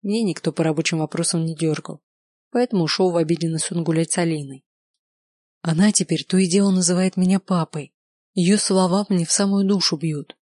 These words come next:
Да так сильно, что в первый раз слёзы на глазах появились. Вот и сегодня с самого утра это непоседе. Мама больше не нужна.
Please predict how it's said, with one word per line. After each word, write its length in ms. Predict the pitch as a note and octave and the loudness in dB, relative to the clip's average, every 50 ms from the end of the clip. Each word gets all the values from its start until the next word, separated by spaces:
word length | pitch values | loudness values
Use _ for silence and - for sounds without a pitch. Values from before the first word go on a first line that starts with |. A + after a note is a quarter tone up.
| _ _ _ - | _ _ _ -4
Да 160 | E3 E3 E3 | 0 0 0
так 280 | - - G3+ G#3 - - | 2 2 0 0 0 0
сильно, 420 | - - - A3+ A#3 A3 F#3 D#3+ | 0 0 2 2 2 2 2 0
что 220 | D3 - - E3 | -2 -2 -4 -6
в 40 | - | -6
первый 420 | - - F#3+ F#3 F3+ F3 D#3+ E3 D#3+ | 0 0 2 2 2 2 0 0 0
раз 200 | F3 F#3+ G3 - | 0 -2 -2 -2
слёзы 460 | - - F#3 F#3 F#3+ G3+ F#3 F3 F#3 | -2 0 2 2 2 2 2 0 0
на 100 | F3 E3 | 0 0
глазах 380 | - E3+ E3+ D3 D#3 C#3+ - | 0 -2 -2 -2 -4 -6 -6
появились. 680 | - - E3 D#3+ D#3 D3+ D3+ C#3+ C#3+ D3 - - - _ _ _ _ _ _ _ _ _ _ _ _ _ _ _ _ _ _ _ | -4 -4 -4 -4 -4 -6 -6 -6 -6 -6 -10 -10 -10 _ _ _ _ _ _ _ _ _ _ _ _ _ _ _ _ _ _ _
Вот 280 | - E3+ D#3+ F#3+ G3 - | -2 0 0 0 2 2
и 40 | G3+ | 2
сегодня 500 | F#3+ - - G3+ F3+ F3+ E3+ D#3 D#3+ D#3 | 2 2 2 2 2 0 0 0 0 -2
с 60 | - | 0
самого 320 | - - F3+ F3 E3 E3 | 0 2 2 2 0 0
утра 220 | E3 - - G3+ G3+ | -2 -2 -2 -2 0
это 200 | G3+ F3+ - E3 | 0 -2 -2 -2
непоседе. 600 | D#3 D#3 - F3 D#3+ - - - D#3+ C#3+ D3 C#3+ | -2 -2 -2 -2 -2 -2 -2 -2 -4 -4 -6 -8
Мама 360 | D#3 E3 F#3 G#3+ G#3 F#3+ F#3 | -4 0 0 2 2 2 2
больше 320 | F3 F3+ F#3 F3+ - F#3+ | 2 2 0 0 0 0
не 80 | F3+ F3+ | 0 0
нужна. 540 | F3 F3 E3+ D#3+ F3+ F3+ E3+ D#3 C3 C3 | 0 0 -2 -2 0 0 -2 -2 -4 -8